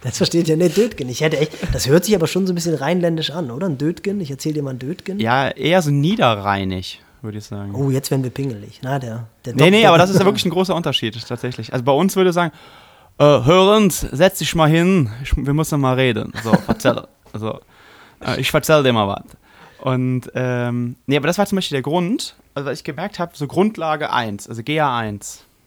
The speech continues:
Speaker 2: Grundlagenausdauer eins. Das ist ja so der Sportmedizin ganz klar definiert, allgemeine aerobe dynam-, dynamische Ausdauer.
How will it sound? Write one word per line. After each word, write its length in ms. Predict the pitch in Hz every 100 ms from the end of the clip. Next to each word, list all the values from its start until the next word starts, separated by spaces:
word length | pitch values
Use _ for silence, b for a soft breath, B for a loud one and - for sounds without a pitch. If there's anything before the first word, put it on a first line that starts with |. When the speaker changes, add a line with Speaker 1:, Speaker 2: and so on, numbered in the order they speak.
| _
Speaker 2:
Grundlagenausdauer 720 | - 139 131 127 117 - 110 -
eins. 280 | 98 98
Das 140 | - 117
ist 120 | -
ja 160 | 135 131
so 80 | 123
der 100 | 110
Sportmedizin 1120 | - 170 190 - - - 113 127 120 - 156
ganz 340 | - 156 160
klar 260 | - 135 131
definiert, 480 | 123 117 117 135 147
allgemeine 600 | - 147 139 131 131 123
aerobe 400 | 135 135 123 123
dynam-, 320 | 120 120 117
dynamische 520 | 123 117 113 117 -
Ausdauer. 500 | - 98 - - -